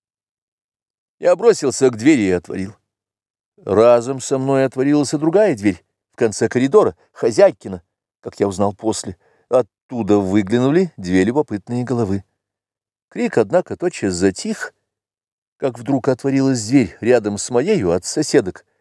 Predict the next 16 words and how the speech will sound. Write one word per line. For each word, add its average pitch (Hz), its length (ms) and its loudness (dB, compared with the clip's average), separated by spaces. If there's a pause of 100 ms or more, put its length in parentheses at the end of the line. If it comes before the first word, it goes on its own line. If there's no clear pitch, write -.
(480)
и - 60 -6
одна 240 340 2
молодая, 160 600 4
как 104 200 -6
показалось 101 500 -2
мне, 101 200 0
женщина 151 640 -2
быстро 120 480 2 (300)
вырвалась 175 640 2
и 123 40 -14
побежала 165 540 4
вниз 156 380 -6
по - 100 -6
лестнице. 143 600 0 (280)
Другая 123 600 0
же, 90 200 0